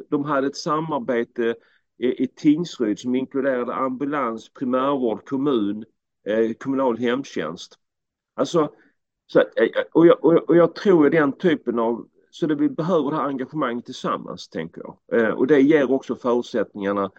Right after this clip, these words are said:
till tillförsikt, eh, och, och möjligheten. Sen är det klart att, att, att, att, eh, medvetandet gör en att, att, att, eh, det är ett enormt flöde och att, att, att många in-,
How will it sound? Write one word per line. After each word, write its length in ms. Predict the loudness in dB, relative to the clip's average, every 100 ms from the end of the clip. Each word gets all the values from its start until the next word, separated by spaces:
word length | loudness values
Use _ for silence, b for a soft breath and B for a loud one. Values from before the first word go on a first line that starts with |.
| b
till 140 | -18 -2
tillförsikt, 800 | 2 2 2 -6 -4 -4 -4 -10 _ _ _ _ _ _ -2
eh, 360 | 2 4 2
och, 400 | 0 0 -2 0
och 80 | -2
möjligheten. 600 | 0 2 0 -2 -6 -8
Sen 240 | -6 -2 -2
är 40 |
det 80 | -4
klart 320 | 0 0 0
att, 180 | -4 -6
att, 280 | -6 -6 -6
att, 180 | -6 -6 _ _ _
att, 240 | -12 -6 -4
eh, 120 | -4 -6 -14 -20 -14 0
medvetandet 800 | 0 2 0 -2 -2 -4 -2 0
gör 240 | 0 2
en 80 | -2
att, 120 | -6
att, 340 | -4 -4 -6 -8
att, 300 | -10 -8 -8
eh, 100 | -8 -2
det 120 | 2
är 240 | 4 4 2 -4 _ _ _
ett 120 | -4
enormt 400 | 0 2 0 0
flöde 340 | 2 4 4
och 200 | 2 2
att, 180 | -4 -4
att, 240 | -10 -10
att 220 | -10 -8 -2
många 320 | 0 2 2
in-, 260 | 0 -4